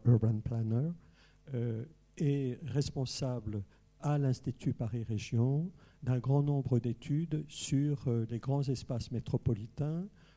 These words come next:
dans une perspective qui est à la fois parisienne et internationale, puisqu'il a été appelé à de nombreuses études dans un grand nombre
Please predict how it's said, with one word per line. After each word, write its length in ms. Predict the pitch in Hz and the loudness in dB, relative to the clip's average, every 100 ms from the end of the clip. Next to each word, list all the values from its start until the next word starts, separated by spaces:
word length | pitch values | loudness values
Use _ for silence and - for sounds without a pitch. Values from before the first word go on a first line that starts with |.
| - | -2
dans 140 | 127 | 0
une 160 | 117 135 | 0 -2
perspective 800 | 147 127 - 127 - 143 131 120 | -4 -6 -6 -10 -10 -10 -10 -10
qui 100 | - | -12
est 120 | 113 | -8
à 60 | 117 | -6
la 100 | 110 | -6
fois 240 | - 135 | -4 -4
parisienne 640 | - 127 127 117 131 123 120 | -4 -4 -4 -4 -2 -2 -2
et 120 | - 139 | 0 0
internationale, 1000 | 131 123 113 110 - 107 107 131 160 156 - - - | 0 -4 -4 -6 -6 -4 -2 -2 -4 -8 -14 -20 -4
puisqu'il 960 | - 123 - 143 123 120 - - 117 | -2 -2 -6 0 0 0 -4 -10 -6
a 100 | 117 | -4
été 300 | 110 - 143 | -6 -6 -8
appelé 580 | 120 - - 131 139 160 - - _ - | -6 -8 -6 -6 -4 -6 -10 -20 _ -8
à 180 | 117 | -8
de 120 | 110 113 | -4 -2
nombreuses 520 | 135 147 139 131 123 | -2 0 -2 -4 -6
études 580 | - - 131 127 123 107 - - - | -8 -6 -6 -6 -8 -10 -14 -20 -8
dans 480 | 131 131 123 - 117 | 0 2 2 2 0
un 160 | 113 120 | 2 0
grand 180 | 120 117 | 2 4
nombre 460 | 123 131 - 120 | 4 2 2 2